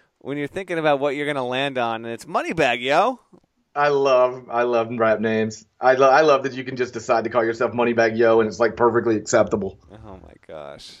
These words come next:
Speaker 2: Like, I mean, I think about it. Like, you, you walk around being called Matt, and
Speaker 1: I
Speaker 2: I walk
Speaker 1: know.
Speaker 2: around being called Gary,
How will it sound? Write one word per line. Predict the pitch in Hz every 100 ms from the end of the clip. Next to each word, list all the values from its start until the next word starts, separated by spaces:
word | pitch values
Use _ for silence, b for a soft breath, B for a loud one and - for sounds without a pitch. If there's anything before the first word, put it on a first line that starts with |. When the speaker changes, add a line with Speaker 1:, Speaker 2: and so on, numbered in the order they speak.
| -
Speaker 2:
Like, | 156
I | 175
mean, | 185 175
I | 160 160
think | 156 214 208
about | 131 104 95
it. | 80
Like, | 131 170
you, | 196 _ _ -
you | 214
walk | 240 220
around | 202 185 165
being | 160 -
called | 139 160
Matt, | - 208 123 101 - - - b b
and | 131
Speaker 1:
I |
Speaker 2:
I |
walk | 175 185
Speaker 1:
know. | 175
Speaker 2:
around | 165
being | 147 143
called | 143 147 139 117
Gary, | 147 131 101 73